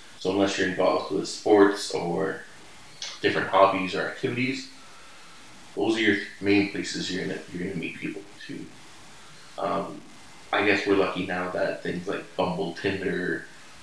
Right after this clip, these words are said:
Hinge, Grindr, whatever other ones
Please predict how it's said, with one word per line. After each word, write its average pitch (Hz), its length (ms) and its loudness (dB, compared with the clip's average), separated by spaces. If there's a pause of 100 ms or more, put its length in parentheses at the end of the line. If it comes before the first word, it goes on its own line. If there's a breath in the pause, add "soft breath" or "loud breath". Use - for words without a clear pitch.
Hinge, 92 880 0
Grindr, 98 800 6
whatever 98 380 4
other 98 180 2
ones 95 560 -6